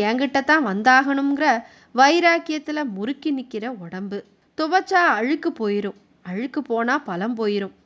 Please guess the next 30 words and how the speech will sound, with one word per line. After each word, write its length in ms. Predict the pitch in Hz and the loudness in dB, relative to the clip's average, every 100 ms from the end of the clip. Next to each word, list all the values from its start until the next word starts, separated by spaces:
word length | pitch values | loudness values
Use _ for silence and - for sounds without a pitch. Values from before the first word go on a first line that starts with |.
| _ _ | _ _
பழம் 340 | 165 190 247 | -6 -2 0
போனா 280 | 247 254 294 | 4 4 4
கிழிஞ்சு 440 | - 202 262 262 233 | 2 0 2 0 0
போயிருங்கிற 520 | 240 254 254 240 226 | 0 0 -2 -2 -2
மாதிரி 500 | 214 226 277 269 233 - _ | -2 -2 -2 -4 -6 -20 _
ஒரு 280 | - 330 339 | 2 4 4
நாலு 400 | 254 180 190 285 | 0 -2 0 0
முழ 280 | 254 185 208 | 0 -4 -6
வேட்டி." 440 | 208 190 196 226 208 _ _ _ _ | -4 -6 -6 -8 -10 _ _ _ _
ஒரு 220 | 180 185 214 | -8 -6 2
காலத்துல 460 | 240 247 277 311 302 | 6 6 4 4 4
அது 140 | 285 | 4
வெள்ளை 260 | 262 247 277 | 0 -2 0
வேட்டிதான்னு 560 | 285 277 285 269 277 302 | 0 -2 -2 0 0 -2
சாமியே 540 | 247 208 226 277 285 311 | -4 -2 -2 -2 -2 -2
வந்து 300 | 285 269 294 | -2 -2 -2
இன்னைக்கு 320 | 254 269 269 | -2 -6 -6
சத்தியம் 440 | 240 214 - 285 | -6 -6 -4 -2
பண்ணினாலும் 600 | 247 247 254 247 262 294 247 _ _ _ | -2 -2 -2 0 0 0 -4 _ _ _
அத 240 | 247 254 | 4 4
மனுஷன் 480 | 214 185 285 349 302 | 2 -2 0 0 0
நம்ப 220 | 190 202 | -2 -6
மாட்டான். 400 | 202 202 202 208 - _ _ _ - | -4 -4 -4 -6 -8 _ _ _ 2
அதுல 320 | 254 285 269 | 4 4 0
நாயுருவி 720 | 220 190 208 320 320 311 277 262 | 0 -2 0 2 2 0 -2 -4
முள்ளு 300 | 240 262 269 | -4 -4 -4
வேற 260 | 254 269 - _ _ | 0 0 -2 _ _
சடை 320 | _ 247 254 311 | _ -2 0 0
சடையா 400 | 302 277 285 285 294 | -2 -2 0 0 0
ஒட்டிக்கிட்டு, 600 | 208 - 269 277 320 | -4 -6 -4 -4 -2